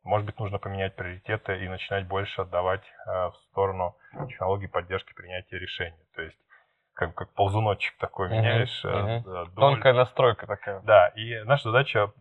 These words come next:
Speaker 1: дать информацию о том, как поменять эти настройки. Э, то есть нас спрашивают,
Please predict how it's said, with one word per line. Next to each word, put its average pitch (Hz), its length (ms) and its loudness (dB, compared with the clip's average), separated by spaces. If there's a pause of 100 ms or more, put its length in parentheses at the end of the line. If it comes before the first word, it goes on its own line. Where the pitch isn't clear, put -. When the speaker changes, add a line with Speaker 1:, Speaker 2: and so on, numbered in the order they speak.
(120)
Speaker 1:
дать 113 360 8
информацию 113 600 6
о - 40 -2
том, 123 160 4
как - 220 12
поменять 107 400 0
эти 107 120 -14
настройки. 98 600 -4 (1000)
Э, 85 460 6
то - 100 -20
есть - 160 -20
нас 87 160 -4
спрашивают, 90 760 0